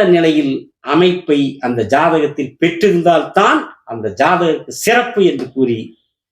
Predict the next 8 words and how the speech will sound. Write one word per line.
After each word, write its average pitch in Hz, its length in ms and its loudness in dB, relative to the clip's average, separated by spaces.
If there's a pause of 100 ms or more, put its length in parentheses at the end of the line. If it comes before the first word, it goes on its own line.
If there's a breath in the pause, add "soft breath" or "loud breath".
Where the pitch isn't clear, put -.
(220)
அடுத்த 196 360 -2
காணொளியில் 127 640 -2 (460)
மூணாம் 180 440 2
பாவகாதிபதி 131 680 0 (480)
ஏழாம் 247 420 0
பாவகத்தில் 160 460 0
இருந்தால் 117 440 0 (560)
என்ன 202 340 2